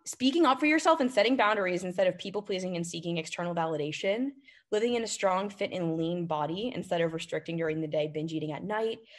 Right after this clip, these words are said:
having healthy relationships where you can be your fucking self instead of being scared to be who you are, right? Or even showing up on social media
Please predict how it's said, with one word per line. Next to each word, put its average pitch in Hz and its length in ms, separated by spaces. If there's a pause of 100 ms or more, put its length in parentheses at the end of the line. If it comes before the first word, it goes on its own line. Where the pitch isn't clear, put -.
(140)
having 269 240
healthy 254 300
relationships 220 680
where 226 120
you 226 100
can 220 200
be 190 120
your 233 140
fucking 208 380
self 160 600 (380)
instead 208 360
of 190 100
being 208 220
scared 185 440
to - 60
be 262 140
who 262 100
you 269 200
are, 294 340
right? 226 160
Or 220 100
even 262 200
showing 233 360
up 269 140
on 240 100
social 202 340
media 190 420